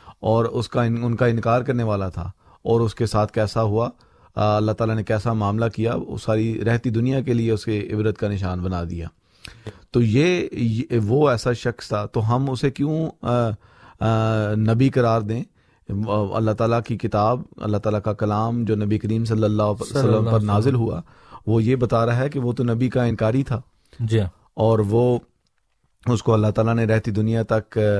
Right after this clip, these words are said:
Speaker 1: ایک بنا دیا ہے، عبرت کا نشان۔ آ، باقی رہا جہاں تک انبیاء کا تعلق، تو اللہ تعالیٰ فرماتا ہے کہ اللہ تعالیٰ نے ہر، آ، ف-، دنیا کی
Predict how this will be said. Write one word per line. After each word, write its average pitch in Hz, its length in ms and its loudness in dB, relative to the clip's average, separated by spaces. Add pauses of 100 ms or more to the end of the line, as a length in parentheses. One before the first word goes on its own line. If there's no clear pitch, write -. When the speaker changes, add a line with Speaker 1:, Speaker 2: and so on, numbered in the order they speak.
Speaker 1:
ایک 101 360 -2 (340)
بنا 98 300 0
دیا 98 220 0
ہے، 104 380 -6 (600)
عبرت 120 240 0
کا 120 100 -2
نشان۔ 98 400 -2 (540)
آ، 98 200 0
باقی 120 420 0
رہا 117 240 2
جہاں 107 360 0
تک 101 240 -6
انبیاء 101 400 0
کا 120 160 -2
تعلق، 123 460 -2
تو 110 120 0
اللہ 101 140 2
تعالیٰ 107 260 0
فرماتا 104 420 -2
ہے 135 60 -2
کہ 143 80 -2
اللہ 110 140 2
تعالیٰ 113 260 -2
نے 113 80 0
ہر، 120 240 2 (840)
آ، 104 180 2
ف-، - 180 -6 (260)
دنیا 127 340 2
کی 123 180 -4